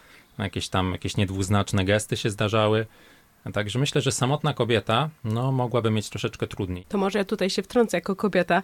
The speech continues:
Speaker 2: Obecność Mateusza bardzo była przydatna, jeśli chodzi głównie o to, że mężczyźni nie chcieli ze mną rozmawiać, ani nawet ze mną nie chcieli, na mnie nawet nie chcieli patrzeć.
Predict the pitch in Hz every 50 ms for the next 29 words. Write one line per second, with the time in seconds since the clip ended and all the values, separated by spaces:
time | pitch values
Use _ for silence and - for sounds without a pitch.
0 | - - - - - - - - - 247 226 269 294 - 330 294 294 285 277 269
1 | 277 - 285 240 220 262 247 226 226 214 254 233 - - 262 226 254 254 254 -
2 | 240 226 233 226 - - 233 - 233 240 - 247 233 226 233 226 202 233 233 247
3 | 233 220 226 - 226 220 233 226 240 226 233 247 - 247 226 254 240 233 240 -
4 | - 247 240 208 214 208 202 196 220 202 220 202 214 233 233 202 214 214 220 233
5 | 233 240 208 220 226 226 226 226 226 226 226 - - 214 220 220 190 220 233 233
6 | 226 220 226 233 226 233 240 - 269 - - 254 262 - - 415 381 - - -
7 | 196 - -